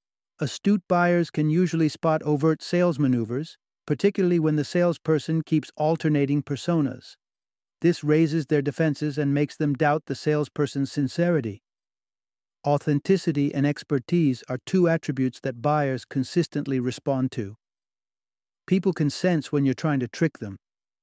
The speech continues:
so it's best to just be genuine. Besides, your absolute conviction in your concept, product, or service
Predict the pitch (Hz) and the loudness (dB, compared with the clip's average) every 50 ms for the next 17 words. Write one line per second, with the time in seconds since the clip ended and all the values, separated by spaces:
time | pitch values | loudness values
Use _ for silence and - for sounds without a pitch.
0 | _ _ - - - 160 147 143 135 - 127 160 175 170 151 - - 143 127 151 | _ _ -10 -2 2 2 2 2 0 -2 -2 0 0 0 -2 -4 -6 -4 -2 -2
1 | 156 - - - 151 135 120 113 143 143 151 143 123 110 107 98 92 - _ _ | -2 -4 -2 -4 -4 -2 0 0 2 2 2 2 0 -2 -4 -8 -12 -14 _ _
2 | _ _ _ _ _ _ _ _ _ _ _ _ _ - 147 - - 175 175 165 | _ _ _ _ _ _ _ _ _ _ _ _ _ -6 -4 -2 0 0 0 0
3 | 151 123 104 98 - - _ _ _ _ _ _ _ - 139 151 - - 156 170 | 0 -2 -4 -8 -14 -20 _ _ _ _ _ _ _ -2 -2 0 0 0 -2 -2
4 | - - - 175 160 160 - - 156 147 131 123 170 170 - - 143 127 135 135 | -2 -2 0 0 0 0 0 -2 -2 -2 0 0 0 -2 -2 -4 -4 -2 -2 0
5 | 131 131 123 117 - - - 160 156 156 - - 165 160 160 - - _ - - | 0 0 -2 -2 -4 -4 -2 0 0 0 0 -2 -4 -4 -4 -8 -14 _ -4 -2
6 | 165 160 160 151 147 - - - - 135 120 - - 160 156 151 123 120 113 - | 0 0 0 -2 -4 -6 -8 -8 -8 -8 -8 -4 0 0 0 0 0 -4 -8 -10
7 | - | -12